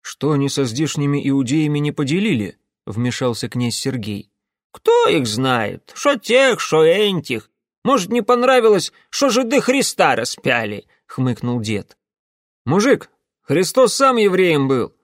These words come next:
и апостолы все", вмешался молчавший до сей поры Алексис. Мужик дернулся так, что чуть с козел не свалился, и надолго замолчал. Мимо проплыла одна улица, вторая.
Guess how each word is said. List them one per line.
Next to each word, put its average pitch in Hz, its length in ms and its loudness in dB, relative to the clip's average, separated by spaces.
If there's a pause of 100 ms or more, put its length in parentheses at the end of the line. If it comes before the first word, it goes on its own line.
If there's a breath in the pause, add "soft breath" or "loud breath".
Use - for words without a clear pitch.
(160)
и 143 60 0
апостолы 202 600 2
все", 156 440 0 (360)
вмешался 135 880 -4
молчавший 131 600 -4
до 123 140 -2
сей 123 180 -4
поры 127 260 -2
Алексис. - 680 -6 (680)
Мужик 135 460 -4
дернулся 151 600 -2
так, 220 260 -4
что - 220 -6
чуть 196 240 -6
с - 100 -10
козел 156 320 -2
не 127 140 -2
свалился, 123 760 -6 (360)
и 151 100 -2
надолго 180 580 -2
замолчал. 151 840 -8 (680)
Мимо 117 320 -2
проплыла 107 640 -4
одна 110 420 -4
улица, 175 580 -8
вторая. 165 920 -12